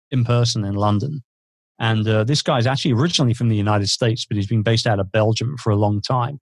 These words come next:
And he was with J P Morgan for a long, long, long, long time. And it was only really, I mean, it, the dude's, like, well into his fifties now. And he literally just made the leap maybe two or three years ago to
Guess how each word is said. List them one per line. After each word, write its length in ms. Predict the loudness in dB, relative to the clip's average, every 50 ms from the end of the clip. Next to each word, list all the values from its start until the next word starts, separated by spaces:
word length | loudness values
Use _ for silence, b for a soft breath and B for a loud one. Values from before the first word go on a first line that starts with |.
| _ _ _
And 100 | 0 2
he 60 | 2 2
was 200 | 0 -2 -2 -2
with 120 | -2 -2
J 180 | 0 0 0 0
P 140 | 2 2
Morgan 440 | 2 2 2 2 0 -2 -4 -6 -8
for 200 | -10 -4 -2 0
a 40 | 2
long, 440 | 2 2 2 2 2 2 2 2 2
long, 180 | 2 2 2
long, 200 | 2 2 2 2
long 240 | 2 0 0 0 -2 -2
time. 400 | 0 0 0 0 0 -4 -8 -10 _ _ _ _ _ _ _ _
And 460 | -2 0 2 2 2 2 2 2 0 -2 -4
it 40 | -2
was 120 | 0 0
only 200 | 0 0 0 0
really, 420 | 2 2 2 2 2 2 0 0 0
I 80 | 0
mean, 100 | 0 0
it, 180 | -2 -4 -8 -10
the 60 | -14 -4
dude's, 280 | 0 0 0 2 0 -2
like, 240 | -2 -2 -2 -2 -2 -2
well 200 | 0 0 2 2
into 180 | 2 0 0 -2
his 120 | -4 -4
fifties 500 | -2 0 0 -2 0 -4 -8 -8 -8 -8
now. 300 | -8 -8 -8 -10 -14 -16 -8 -4
And 180 | -2 -2 0 0
he 400 | 2 2 4 4 2 2 0 -4 _ _ _ _ _
literally 540 | 0 2 2 2 2 0 0 0 0 0 0
just 240 | 0 -2 0 0
made 180 | 2 2 2 2
the 80 | 0 0
leap 300 | 0 2 2 0 0 -4 _ _ _ -8
maybe 260 | -6 -4 -4 -6 -8 -8
two 180 | -6 -2 0 0
or 60 | 0
three 220 | -2 -2 -2 0 0
years 340 | 2 2 2 2 2 2
ago 360 | 0 -4 -6 -8 -8 -8 -10 -12 -14 _ _ _ _ _ _ _
to 600 | -6 -2 0 0 2 2 0 0 -2 -2 -4 -6